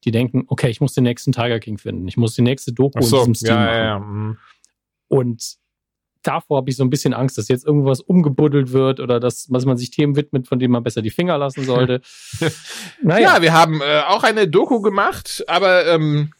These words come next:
Speaker 2: die ging um Löwen, aber Disney hat uns dann, äh, verklagt und die durften die doch nicht rausbringen.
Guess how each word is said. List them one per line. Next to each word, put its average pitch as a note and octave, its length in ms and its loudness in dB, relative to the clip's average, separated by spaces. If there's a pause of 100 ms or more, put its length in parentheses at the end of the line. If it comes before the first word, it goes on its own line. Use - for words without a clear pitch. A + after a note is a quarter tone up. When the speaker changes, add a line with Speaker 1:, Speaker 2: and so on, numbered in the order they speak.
(180)
Speaker 2:
die D3+ 120 -2
ging F3 220 -2
um D#3+ 160 2
Löwen, C4 580 2
aber F#3+ 280 0
Disney F3+ 580 -2
hat F3 220 -2
uns E3 180 -4
dann, D#3+ 380 0
äh, C#3+ 360 2
verklagt D#3 640 0
und F3 240 -6
die E3 80 -4
durften E3+ 260 0
die D#3+ 60 0
doch D#3+ 180 -2
nicht D#3+ 220 -4
rausbringen. G2+ 560 -2